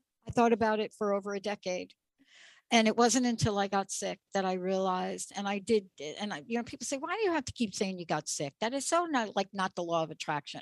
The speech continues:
Okay, give me another word for it. Okay, I came down with a mystery disease in two thousand four. Okay, so, but it was then that I realized that when you're brought to your knees, sometimes you,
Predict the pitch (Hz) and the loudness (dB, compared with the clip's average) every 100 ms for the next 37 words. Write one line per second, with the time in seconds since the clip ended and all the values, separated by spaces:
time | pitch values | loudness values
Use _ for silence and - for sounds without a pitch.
0 | 240 262 214 233 311 294 233 190 175 170 | -6 -2 -2 0 0 2 2 4 0 -2
1 | 151 135 - - - _ 254 226 190 135 | -4 -6 -8 -16 -20 _ 6 6 6 0
2 | - 226 285 262 262 247 226 220 226 - | -2 2 4 6 4 4 2 2 0 0
3 | 214 190 180 185 160 175 - 170 170 165 | -2 -2 -2 -2 -2 -6 -8 -4 -4 -4
4 | 156 151 151 117 - 180 170 - _ - | -8 -10 -8 -6 -6 -6 -6 -10 _ -4
5 | 196 - _ - _ _ _ _ _ _ | -4 -4 _ -20 _ _ _ _ _ _
6 | _ _ 285 285 240 262 - - 320 254 | _ _ 4 4 4 0 0 4 4 4
7 | 139 104 _ _ _ _ _ _ _ _ | -2 -10 _ _ _ _ _ _ _ _
8 | _ _ _ _ - 196 196 190 202 202 | _ _ _ _ -2 2 2 2 2 4
9 | 190 175 185 175 - 180 175 - _ _ | 2 0 -4 -8 -2 0 0 -4 _ _
10 | _ - 220 247 269 220 202 190 202 185 | _ -4 -2 2 2 2 0 0 -6 -10
11 | 196 208 - 185 - 175 175 160 - - | -8 -6 -4 -6 -10 -10 -8 -12 -14 -16
12 | _ _ _ _ _ _ _ _ - _ | _ _ _ _ _ _ _ _ -20 _
13 | _ - 240 | _ -4 -4